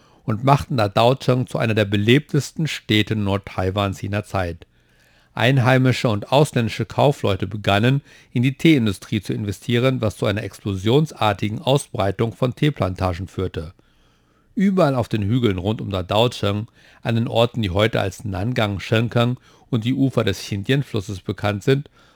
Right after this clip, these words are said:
wuchsen Teesträucher, die erst an der Grenze zu den eingeborenen Gebieten aufhörten. Auch der Anteil des Tees am Gesamtexport Taiwans stieg innerhalb von zehn Jahren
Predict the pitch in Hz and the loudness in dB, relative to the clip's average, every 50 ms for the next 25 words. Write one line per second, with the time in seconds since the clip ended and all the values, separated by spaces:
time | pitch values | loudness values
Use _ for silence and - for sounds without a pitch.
0 | _ _ - 117 117 - - - 139 123 - - 120 123 120 - - - - - | _ _ 0 0 0 0 -2 -4 -6 -6 -2 2 2 4 4 2 0 -4 -2 0
1 | 110 101 90 - 101 95 92 95 - 117 123 131 110 107 101 - - 127 117 113 | 0 0 0 0 -2 -4 -4 -4 -4 -6 -4 -2 -2 -4 -2 -2 -2 0 0 0
2 | 110 104 104 98 95 92 - - - - 113 113 127 - - 113 117 120 113 107 | 0 0 -2 -2 -2 -4 -6 -8 -4 -2 -2 -2 -2 -2 -2 -2 0 0 -2 -2
3 | 104 110 104 101 101 104 98 98 95 95 98 95 - - - 101 98 - - - | 0 0 0 0 0 0 -2 -4 -4 -4 -6 -6 -6 -6 -6 -4 -6 -6 -6 -6
4 | 98 - - - 82 80 85 - _ _ _ _ _ _ _ _ _ _ _ _ | -6 -6 -6 -8 -12 -12 -14 -16 _ _ _ _ _ _ _ _ _ _ _ _
5 | _ _ _ _ _ _ _ _ _ - 170 156 - - - - 143 156 170 - | _ _ _ _ _ _ _ _ _ 0 2 2 4 2 2 2 4 4 4 6
6 | 131 110 107 92 - - 139 143 135 - - 101 95 101 92 98 113 143 180 - | 6 4 4 2 0 0 0 2 2 0 -2 -2 -2 -2 2 4 4 4 4 2
7 | 135 113 - - - 110 104 101 - - - 101 107 113 127 123 120 120 - - | -2 -4 -4 -4 0 0 0 0 0 -2 -2 -2 0 2 4 2 2 2 -2 -6
8 | - 110 - - - 151 147 131 117 117 107 - - - 107 98 - - - 151 | -6 -6 -4 -2 0 2 4 4 4 4 2 2 0 -4 -4 -4 -4 -2 0 2
9 | 160 147 123 113 110 113 107 120 131 135 139 | 2 2 4 4 4 4 4 2 2 0 0